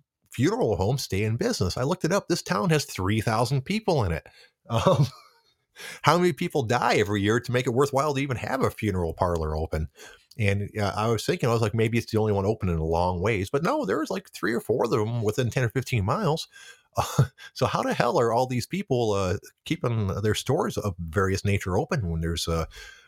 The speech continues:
nobody around? I mean, some of the towns I understand, c-, 'cause they're tourist towns. Like, you go up to Port Austin. Port Austin's a place I've been to a couple, few times. Uh, it's a very nice little t-, town, but certainly touristy. Uh, its population gets cut in half when, uh,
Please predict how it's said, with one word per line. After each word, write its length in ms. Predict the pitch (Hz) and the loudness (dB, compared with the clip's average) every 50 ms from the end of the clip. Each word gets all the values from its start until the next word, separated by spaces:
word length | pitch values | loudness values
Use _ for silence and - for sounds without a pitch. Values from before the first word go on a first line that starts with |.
| _ - | _ 0
nobody 360 | 90 107 147 - - - 101 | 0 2 2 2 0 -2 -2
around? 540 | 73 73 98 156 214 220 120 76 67 64 - _ _ _ _ _ _ _ _ | -2 -2 -2 -2 0 0 -2 -2 -4 -6 -14 _ _ _ _ _ _ _ _
I 40 | 123 | 0
mean, 200 | 123 120 117 113 | 2 2 2 0
some 200 | - - 196 233 | 0 0 0 2
of 60 | 247 | 2
the 60 | 226 - | 0 2
towns 260 | - 160 147 143 123 | 2 2 2 4 4
I 60 | 117 | 2
understand, 520 | 117 107 - - - 113 101 90 87 80 - | 2 0 -2 -2 0 0 0 0 0 -2 -2
c-, 180 | - 90 92 90 | -4 -4 -4 -2
'cause 180 | - 95 82 | -2 -2 -2
they're 120 | - 95 85 | 0 -2 -4
tourist 440 | - - - 107 92 80 - - - | -2 0 0 0 2 0 -2 -4 -6
towns. 300 | - 76 65 58 - - | -6 -6 -6 -6 -8 -8
Like, 120 | 85 - | -6 -6
you 80 | 87 85 | -4 -2
go 80 | 92 | -2
up 80 | 90 - | -2 -4
to 80 | 82 | -6
Port 260 | - - - 85 78 80 | -8 -4 -4 -2 0 0
Austin. 380 | 78 78 78 - - 85 80 | 0 0 -2 -2 -4 -4 -4
Port 180 | - - 92 87 | -2 -2 -2 0
Austin's 320 | 80 85 - - 82 76 | -2 -2 -2 -4 -4 -4
a 40 | 76 | -4
place 280 | - - 87 82 - - | -4 -4 -2 -2 -2 -2
I've 80 | 78 | -4
been 160 | 80 80 78 | -4 -4 -4
to 160 | 78 - 82 71 | -4 -4 -4 -4
a 60 | 65 - - | -6 -8 -8
couple, 200 | - 87 - 85 76 | -8 -8 -8 -8 -6
few 160 | - 92 82 | -4 -4 -2
times. 380 | - 85 82 82 80 78 - 85 | 0 0 0 0 0 -2 -4 -4
Uh, 140 | 80 78 80 | -4 -2 -4
it's 120 | 80 - | -4 -4
a 40 | 85 | -2
very 180 | 87 95 92 85 | 0 0 2 2
nice 340 | 82 87 90 - - - - | 0 0 0 -2 -4 -4 -4
little 240 | 85 90 85 82 78 | -2 -2 -2 -2 -4
t-, 160 | - - - - - - | -6 -8 -10 -10 -4 0
town, 300 | - 95 85 82 87 85 - - - - - - | 0 2 2 2 0 -2 -6 -12 -18 -14 0 2
but 160 | 120 110 - | 2 2 2
certainly 280 | - - 151 120 104 98 | 0 -2 -2 0 -2 -4
touristy. 540 | - - 117 101 85 82 - - - 73 67 - | -2 0 2 2 2 0 -2 -6 -8 -10 -8 -6
Uh, 320 | - 90 87 85 82 80 80 - _ - - - - - _ | -4 -2 -2 0 0 -2 -4 -6 _ -20 -20 -20 -20 -12 _
its 200 | - 101 - - - _ | -8 -8 -8 -10 -14 _
population 640 | - - 95 92 - 92 92 90 87 - - 92 87 | -2 0 0 0 0 0 0 0 0 2 2 0 0
gets 200 | 82 87 - - | 0 -2 -4 -2
cut 220 | - - 98 - | -2 -2 -2 -2
in 100 | 87 80 | -2 -6
half 400 | - - 95 95 85 - - - | -4 -2 -2 -2 -2 -2 -4 -4
when, 220 | 80 73 76 76 73 | -4 -2 -2 0 -2
uh, 420 | 78 - 82 76 76 76 73 73 | -2 -2 -2 -4 -4 -4 -4 -6